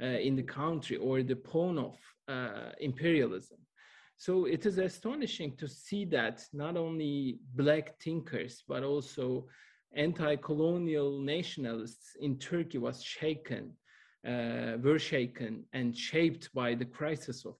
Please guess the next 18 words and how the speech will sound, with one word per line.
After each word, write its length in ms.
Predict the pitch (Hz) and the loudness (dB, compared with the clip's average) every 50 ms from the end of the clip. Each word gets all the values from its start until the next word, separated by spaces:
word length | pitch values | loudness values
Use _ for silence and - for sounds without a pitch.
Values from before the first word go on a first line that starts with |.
| - - | -14 -14
Katanga. 460 | 117 - - 78 - - - - - - _ _ _ _ _ - - - - _ | -14 -10 -10 -12 -12 -12 -18 -20 -20 -20 _ _ _ _ _ -20 -20 -20 -20 _
So 180 | - - 160 147 | -2 0 2 4
they 300 | 143 165 180 180 151 - - - _ - | 6 4 4 4 2 0 -4 -10 _ 2
all 260 | 196 202 208 208 196 - | 4 4 6 4 4 2
assume 640 | - 160 147 - - - - 190 202 202 196 175 | 0 -2 -2 -4 -6 -8 -2 0 0 0 0 2
that 260 | 165 156 147 - - | 2 0 0 0 -4
political 680 | - - 156 156 147 - - - - 156 151 151 143 131 - - | -4 -2 0 0 -2 -2 -6 -6 -2 0 0 0 0 -2 -4 -2
independence 880 | 143 131 131 127 - - 131 139 139 131 127 127 127 127 123 127 - - 123 | 0 0 0 0 -2 -2 -4 -2 0 0 0 2 2 0 -2 -4 -6 -6 -2
without 680 | 123 127 127 131 123 123 123 127 123 127 127 - - - - _ _ _ _ _ _ _ _ _ _ _ _ _ _ _ _ - - _ _ _ - | -2 0 2 2 2 2 2 2 0 0 -2 -6 -12 -20 -20 _ _ _ _ _ _ _ _ _ _ _ _ _ _ _ _ -20 -20 _ _ _ -20
economic 600 | 127 - - 156 160 185 208 233 220 160 123 - | -12 -4 -2 2 2 4 4 4 4 2 0 -2
one 280 | 139 131 127 127 127 - - | -2 -2 -2 -2 -2 -4 -4
is 180 | 151 123 120 | -4 -2 0
an 120 | 139 135 127 | 2 2 2
illusion. 600 | 120 196 135 135 127 123 113 113 - - - - _ _ - - - - | 2 2 4 4 4 2 2 0 -6 -12 -14 -16 _ _ -20 -20 -14 -6
And 240 | 131 131 131 127 123 | -2 0 0 2 4
this 300 | 139 160 165 165 - - | 4 2 2 2 -2 -6
assumption 760 | - - 131 127 - 160 156 160 143 - - - 147 143 135 | -4 -4 -4 -4 -4 -6 -4 -4 -4 -6 -6 -6 -6 -6 -6
ties, 720 | - - - 135 135 127 127 127 127 127 123 127 127 - | -8 -6 -4 -2 0 0 0 0 0 -2 -2 -6 -10 -16